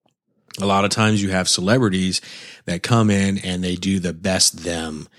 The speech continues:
Speaker 1: Yes.
Speaker 2: that they can. And while that's not necessarily a bad thing, to me, it's those guys that come in and you don't know who the hell they are.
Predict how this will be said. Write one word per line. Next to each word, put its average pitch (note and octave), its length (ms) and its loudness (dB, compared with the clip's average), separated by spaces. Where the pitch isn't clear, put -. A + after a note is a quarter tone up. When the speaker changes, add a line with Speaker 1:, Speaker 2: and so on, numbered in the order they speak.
Speaker 1:
Yes. F2 260 -6
Speaker 2:
that F2+ 200 0
they E2 260 -2
can. D#2 760 -2
And G2+ 240 0
while G#2 280 2
that's G2+ 340 0
not A2+ 200 0
necessarily F#2+ 680 0
a E2 60 -12
bad B2+ 480 -4
thing, D#2+ 600 -10
to - 140 -2
me, G#2 720 2
it's A2+ 240 0
those G2+ 280 4
guys G2 600 2
that F2+ 200 -4
come G2+ 240 0
in G2 140 0
and F2+ 100 -2
you F2 100 -4
don't G2+ 220 0
know F2+ 160 -2
who G#2 160 -2
the E2+ 120 -6
hell G2+ 300 2
they D3+ 180 6
are. F2+ 460 2